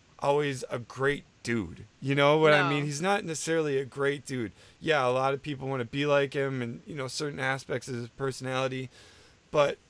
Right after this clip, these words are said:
Speaker 1: he's a, a <laughs> singular kind of individual. You know what I mean?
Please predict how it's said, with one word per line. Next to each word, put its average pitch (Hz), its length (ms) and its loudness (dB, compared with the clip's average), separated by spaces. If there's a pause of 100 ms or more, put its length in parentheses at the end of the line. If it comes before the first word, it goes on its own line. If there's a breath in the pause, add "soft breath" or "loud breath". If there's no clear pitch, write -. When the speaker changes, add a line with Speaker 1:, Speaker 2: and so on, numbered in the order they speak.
(140)
Speaker 1:
he's 165 340 -2
a, 175 140 -2 (200)
a - 80 -4
<laughs> - 20 -8
singular 190 1080 6
kind 170 280 2
of 156 140 2
individual. 143 880 -2
You 135 180 -4
know 135 120 0
what 135 80 2
I 127 140 0
mean? 127 320 -6